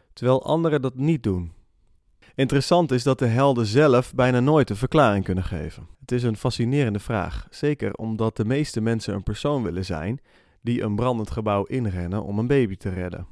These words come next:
en niet de persoon die bevroren ernaar staat te kijken. Gwaaf Shamir reist in zijn documentaire, die ik overigens niet kan aanbevelen, de wereld rond om deze vraag te onderzoeken.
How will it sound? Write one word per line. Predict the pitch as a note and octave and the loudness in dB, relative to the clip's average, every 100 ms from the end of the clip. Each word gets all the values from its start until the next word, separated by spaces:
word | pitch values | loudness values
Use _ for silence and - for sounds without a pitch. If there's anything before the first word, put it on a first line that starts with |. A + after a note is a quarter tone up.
| _ - | _ -12
en | G#2 | -6
niet | B2 - | -4 -4
de | |
persoon | - F#2 G2+ G#2 G#2 | -8 -4 -2 0 -2
die | G#2+ | -2
bevroren | G2+ G2 B2 A#2+ G2+ F#2+ | -4 -6 -4 -2 0 -2
ernaar | G2+ G#2 G2+ | -4 -6 -8
staat | - F#2 F#2 | -6 -8 -8
te | |
kijken. | - A#2+ G2+ - G2 - _ _ _ _ _ _ _ _ _ _ _ _ _ _ _ _ _ _ _ _ _ _ _ | -6 -4 -4 -6 -12 -16 _ _ _ _ _ _ _ _ _ _ _ _ _ _ _ _ _ _ _ _ _ _ _
Gwaaf | - B2+ C3 C#3 - - | -6 0 0 0 -6 -12
Shamir | - B2+ B2+ B2+ A2 C3+ B2+ _ _ _ _ - | -4 -2 0 2 2 2 -2 _ _ _ _ -6
reist | A#2+ C#3 C#3+ | 0 0 0
in | - | -4
zijn | A#2 G#2 | -2 0
documentaire, | G2+ G2 G2 F#2 - G#2+ F#2+ F#2+ B2 _ _ _ - | 0 0 -2 -4 -2 -2 -2 -4 -6 _ _ _ -10
die | G#2 | -8
ik | - | -4
overigens | F#2 - F#2 F#2+ | -6 -6 -8 -8
niet | F#2+ | -8
kan | E2+ E2 | -8 -10
aanbevelen, | F#2+ E2+ E2 E2+ E2+ G#2+ - _ _ - | -8 -8 -8 -8 -8 -8 -12 _ _ -4
de | A2 | 4
wereld | C3 D3 C3 | 6 6 4
rond | A#2+ B2 A#2 | 2 2 0
om | - A2+ | -4 2
deze | A2+ A2+ | 2 2
vraag | - A2 G#2+ | 0 -2 0
te | A#2+ | -4
onderzoeken. | - G2+ F#2+ G#2 D#2 | -4 -4 -4 -6 -8